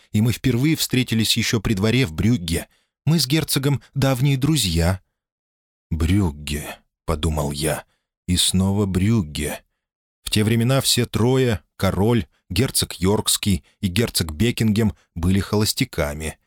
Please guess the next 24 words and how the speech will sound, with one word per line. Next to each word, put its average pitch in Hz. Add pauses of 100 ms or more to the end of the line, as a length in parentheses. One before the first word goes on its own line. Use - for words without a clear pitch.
(240)
Отцом 117
Фрэнсис 127
мог 113
стать -
любой 110
из 98
них. 123 (720)
«Бекс 143
хотел 143
увидеть 135
Фрэнсис 135
своими 127
глазами, 120 (240)
и 98
я 92
велела 113
её 107
привести. 117 (600)
Девочка 85
очаровала 127
его, 117 (220)
и 143
я 147
убеждена, 139